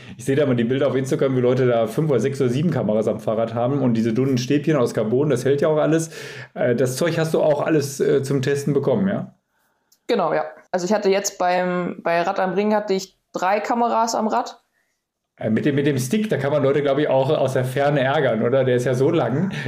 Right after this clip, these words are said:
Speaker 1: Äh, deswegen sind das, glaub ich, Bilder wie bei der Drohne, oder?
Speaker 2: Ja, genau, daher kommt das. Dadurch, dass dann die, der Stab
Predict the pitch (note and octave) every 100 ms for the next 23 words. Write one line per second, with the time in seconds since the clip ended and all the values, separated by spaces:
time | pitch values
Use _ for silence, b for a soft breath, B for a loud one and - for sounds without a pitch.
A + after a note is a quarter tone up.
0 | - B2 C#3+ C#3+ D#3 C#3+ D3 C#3+ C#3+ C3+
1 | C3 D3 D#3+ D3 C#3+ C3+ C#3 D#3 C3 G#2
2 | A2 D3+ G#3+ - _ _ _ _ _ -
3 | G3+ G3+ F3+ F3+ F3 F3 E3+ D#3+ - F3
4 | F3 F3 F#3 F#3+ F3+ F3 - - F#3 F#3
5 | F3 F3+ F3 - E3+ F3 F#3+ G#3 G#3